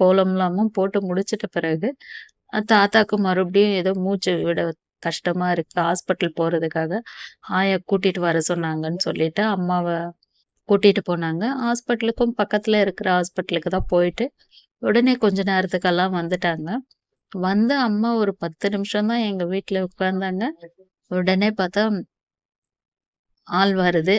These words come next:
தாத்தா இறந்துட்டாருன்னு சொல்லி. எங்க அம்மாக்கு பெரிய இழப்பு, அவங்க அப்பா இறந்தது. நான் முதல் முதல்ல ஒரு இறப்ப பாக்குறேன்னா,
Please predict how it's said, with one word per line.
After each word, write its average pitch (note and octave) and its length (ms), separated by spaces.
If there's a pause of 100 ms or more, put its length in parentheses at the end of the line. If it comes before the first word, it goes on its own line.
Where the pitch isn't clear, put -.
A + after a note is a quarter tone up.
(160)
தாத்தா F3 320
இறந்துட்டாருன்னு F3 840
சொல்லி. F3 340 (480)
எங்க A3 340
அம்மாக்கு A3 420 (520)
பெரிய G3 280 (200)
இழப்பு, F#3 380 (580)
அவங்க F3+ 440
அப்பா F#3 340
இறந்தது. F3 600 (840)
நான் G#3 360
முதல் A#3+ 380
முதல்ல A#3 420 (1160)
ஒரு G3 240 (1040)
இறப்ப G#3+ 500
பாக்குறேன்னா, F#3+ 640